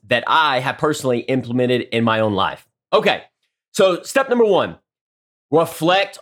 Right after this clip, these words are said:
on your values and priorities. Guys, what I mean by this is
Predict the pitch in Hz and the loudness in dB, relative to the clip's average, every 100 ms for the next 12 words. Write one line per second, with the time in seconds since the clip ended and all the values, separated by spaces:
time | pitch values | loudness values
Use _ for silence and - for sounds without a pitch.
0 | - 165 160 151 156 151 120 165 185 190 | -2 2 2 2 2 2 0 0 2 0
1 | 190 196 190 - 147 165 156 156 151 147 | -2 -4 -6 -4 -2 -2 0 0 2 2
2 | 139 107 87 - - _ _ _ 151 143 | 0 -2 -8 -12 -16 _ _ _ -2 0
3 | 104 - 127 160 160 185 202 185 190 190 | -2 -6 -2 0 2 2 2 2 0 0
4 | 208 202 196 | 0 0 -2